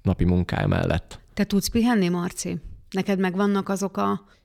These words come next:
Speaker 2: kis kapaszkodóid, kis útjaid, amivel megkeresed a pihenés lehetőségét?
Speaker 1: Szeretem, hogy így rátapintasz a, a személyes kihívásaimra. Igen.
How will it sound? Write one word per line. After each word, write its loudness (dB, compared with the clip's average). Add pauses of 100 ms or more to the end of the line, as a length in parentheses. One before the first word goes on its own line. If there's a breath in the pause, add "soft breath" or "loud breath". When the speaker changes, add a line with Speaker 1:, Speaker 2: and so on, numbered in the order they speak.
(100)
Speaker 2:
kis 0
kapaszkodóid, 2
kis -4
útjaid, 0
amivel 2
megkeresed -2
a 0
pihenés -2
lehetőségét? -2 (520 loud breath)
Speaker 1:
Szeretem, 0
hogy -2
így -4
rátapintasz -2
a, 0
a -8
személyes 2
kihívásaimra. 2 (1080 loud breath)
Igen. 0